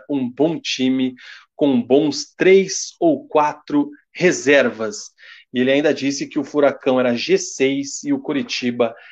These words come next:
era G dez. O Gustavo Dias tá falando aqui que tocou o Big Fone. Cara, eu tomei um susto, mano.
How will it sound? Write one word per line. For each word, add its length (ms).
era 500
G 520
dez. 960
O 460
Gustavo 340
Dias 220
tá 100
falando 260
aqui 140
que 80
tocou 280
o 60
Big 220
Fone. 500
Cara, 300
eu 120
tomei 280
um 100
susto, 680
mano. 480